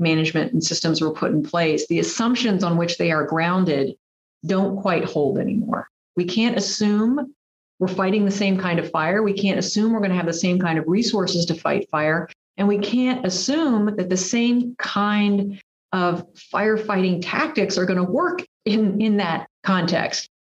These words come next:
um, because we have ample evidence that it's not. So we have to really question those assumptions about the severity of fire that we have,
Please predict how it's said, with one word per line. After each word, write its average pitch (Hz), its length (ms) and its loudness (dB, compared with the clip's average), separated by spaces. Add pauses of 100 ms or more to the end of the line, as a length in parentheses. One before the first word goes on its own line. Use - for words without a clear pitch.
(420)
um, 185 300 0
because 208 320 0
we 208 120 0
have 190 280 -2
ample 247 360 0
evidence 190 440 -2
that 165 120 -2
it's 160 200 -2
not. 185 400 0
So 208 100 -2
we 208 60 2
have 214 140 -2
to 208 60 -2
really 202 220 2
question 196 460 -2
those 170 180 2
assumptions 180 560 0
about 151 220 -2
the - 60 -12
severity 180 520 0
of 226 120 -4
fire 208 440 0
that 196 140 0
we 202 160 2
have, 196 320 -2